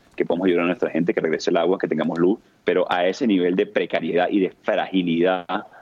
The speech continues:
está un régimen que, que cantan victoria con un día más usurpando funciones, con un día más aislados, con un día más perdiendo respaldo internacional, con un día más, eh, ganando el rechazo en general de la ciudadanía. Así que nos corresponde entender,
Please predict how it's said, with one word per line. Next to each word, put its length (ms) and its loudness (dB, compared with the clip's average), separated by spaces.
está 300 -2
un 80 2
régimen 400 2
que, 120 -2
que 200 -14
cantan 300 -2
victoria 400 0
con 140 0
un 80 2
día 200 2
más 240 0
usurpando 440 -2
funciones, 320 -2
con 100 -2
un 60 2
día 120 2
más 160 0
aislados, 460 0
con 120 -2
un 60 2
día 140 2
más 160 0
perdiendo 420 0
respaldo 280 -2
internacional, 480 -2
con 80 -4
un 40 0
día 100 0
más, 160 -2
eh, 280 0
ganando 460 0
el 100 -2
rechazo 720 -2
en 100 0
general 300 0
de 80 2
la 340 -2
ciudadanía. 500 0
Así 200 0
que 140 0
nos 180 -2
corresponde 600 0
entender, 720 0